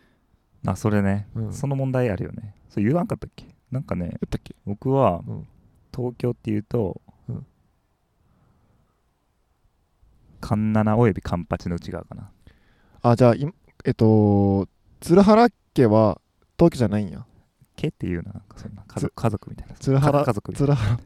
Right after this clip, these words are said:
Speaker 2: 鶴原家。
Speaker 1: <laughs> うちはね、うちは東京じゃない。し、梅さんのとこも、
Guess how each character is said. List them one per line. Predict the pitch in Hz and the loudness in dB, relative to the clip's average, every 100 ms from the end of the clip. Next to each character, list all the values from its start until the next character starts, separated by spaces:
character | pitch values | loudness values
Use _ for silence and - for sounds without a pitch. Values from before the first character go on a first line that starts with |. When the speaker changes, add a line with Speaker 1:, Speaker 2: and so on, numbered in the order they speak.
| _ _ | _ _
Speaker 2:
鶴 | 131 131 | -2 0
原 | 147 139 | 2 0
家。 | 127 107 - - - _ 202 - 220 - | -2 -6 -8 -20 -20 _ -14 -14 -16 -12
Speaker 1:
<laughs> | - 143 - - - - _ - | -10 -10 -14 -16 -18 -20 _ -12
う | 110 | -6
ち | - | -4
は | 107 | -2
ね、 | 165 | -4
う | 123 | -2
ち | 139 | 0
は | |
東 | 143 110 | 2 2
京 | 104 | 0
じ | 90 | -4
ゃ | |
な | 85 | -10
い。 | _ _ _ _ _ _ _ _ _ | _ _ _ _ _ _ _ _ _
し、 | - | -8
梅 | 113 147 | -4 2
さ | 160 | 2
ん | |
の | 156 | 2
と | 165 | 2
こ | 139 | 4
も、 | 113 101 87 | 6 4 2